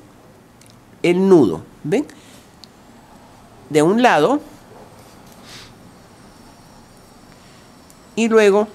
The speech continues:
van agarrando el nudo del, del frente, ¿ven? Así.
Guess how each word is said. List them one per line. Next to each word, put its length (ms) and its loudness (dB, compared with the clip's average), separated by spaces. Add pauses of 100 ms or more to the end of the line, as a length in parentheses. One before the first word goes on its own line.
(140)
van 320 -2
agarrando 760 -4
el 220 0
nudo 320 0 (100)
del, 340 -2 (280)
del 220 -4
frente, 460 -8
¿ven? 240 -6
Así. 300 -8